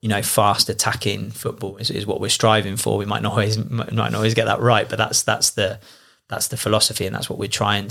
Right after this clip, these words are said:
to, trying to achieve. So, um, for us, you know, running hard, sprinting, working hard, um,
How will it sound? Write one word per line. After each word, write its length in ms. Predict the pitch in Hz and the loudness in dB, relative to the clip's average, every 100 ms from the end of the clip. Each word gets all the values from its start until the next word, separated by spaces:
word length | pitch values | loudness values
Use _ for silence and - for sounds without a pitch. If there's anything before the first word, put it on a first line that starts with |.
| - | -4
to, 240 | 113 117 - _ _ _ _ _ - | -4 -8 -12 _ _ _ _ _ -4
trying 220 | 127 110 | 0 2
to 140 | - | 0
achieve. 440 | 92 - 120 104 - | -2 2 2 2 2
So, 460 | - 104 101 101 98 | 4 4 4 0 -4
um, 440 | 104 98 98 95 - | -2 -2 -4 -12 -12
for 240 | - 101 110 | -4 2 4
us, 460 | 104 - - - - _ _ _ _ - | 4 2 0 -2 -10 _ _ _ _ -10
you 80 | 104 | -6
know, 240 | 95 104 - _ _ | -6 -8 -14 _ _
running 340 | 110 110 104 104 | -2 0 2 2
hard, 380 | 107 98 95 - | 4 4 2 0
sprinting, 760 | - 107 101 - 98 98 117 - | 2 2 2 2 0 -4 -10 -4
working 400 | 107 101 101 98 | 2 2 2 -4
hard, 400 | 101 101 107 120 - _ | 0 0 -2 -8 -18 _
um, 480 | 101 101 98 98 92 | -6 -4 -4 -8 -14